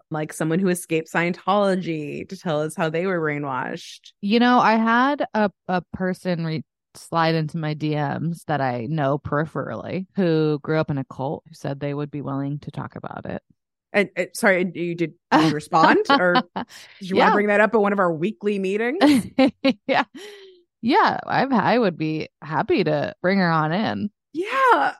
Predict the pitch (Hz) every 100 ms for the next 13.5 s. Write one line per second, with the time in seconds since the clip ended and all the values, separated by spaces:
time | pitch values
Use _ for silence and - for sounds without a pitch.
0 | - 427 508 302 202 - 254 202 277 294
1 | 330 262 320 339 254 359 370 370 311 240
2 | 233 - _ _ - 508 220 240 311 403
3 | 311 311 277 - - 302 339 - 415 427
4 | - 330 - - 254 - 269 285 185 -
5 | - - - _ - 202 214 214 220 202
6 | 185 190 170 151 - 165 151 156 - -
7 | - _ _ - 147 151 135 160 151 -
8 | - - - 78 165 160 _ 208 233 240
9 | - 233 330 466 - 403 370 220 185 185
10 | 185 175 165 - 160 160 143 139 120 139
11 | 123 131 247 208 156 147 131 - - 131
12 | 95 110 226 - - - - 180 117 180
13 | 160 120 - 196 185